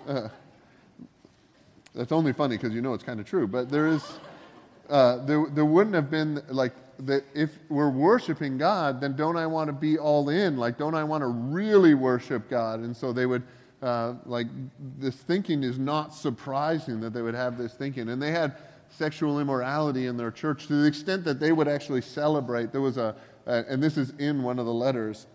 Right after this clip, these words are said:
uh, that Paul had to confront them because there was a man who was sleeping with his father's wife, who wasn't his mother. So his father had a, a new wife or a stepmom, and this man fell in love with his stepmom, and they were sleeping together.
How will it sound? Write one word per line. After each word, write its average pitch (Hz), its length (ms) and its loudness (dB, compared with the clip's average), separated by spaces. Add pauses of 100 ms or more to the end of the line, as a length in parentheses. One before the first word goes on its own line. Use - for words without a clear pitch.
uh, 117 220 -2
that 120 360 -4 (240)
Paul 139 200 2
had 147 180 4
to 135 80 -2
confront 131 420 -4
them 131 160 -4
because 120 320 -4
there 123 120 0
was 117 160 -2
a 113 40 -4
man 123 640 -4 (300)
who 131 140 2
was 123 120 4
sleeping 139 520 0
with 120 160 -2
his 117 180 -6
father's 123 540 -4
wife, 110 640 -2 (280)
who 117 140 0
wasn't 120 320 0
his 104 160 -8
mother. 104 480 -6 (260)
So - 160 -4
his 104 120 -4
father 117 380 -4
had 117 200 -4
a, 110 300 -2 (160)
a 107 140 -8
new 110 400 0
wife 107 460 -4
or 101 80 -6
a 95 40 -8
stepmom, 101 720 -6
and 101 100 -8
this 104 160 -10
man 107 300 -6
fell 110 260 -6
in 104 80 -6
love 104 180 -6
with 101 120 -8
his 98 160 -10
stepmom, 101 640 -8
and 98 100 -8
they 101 100 -6
were 95 100 -6
sleeping 117 440 -8
together. 98 440 -8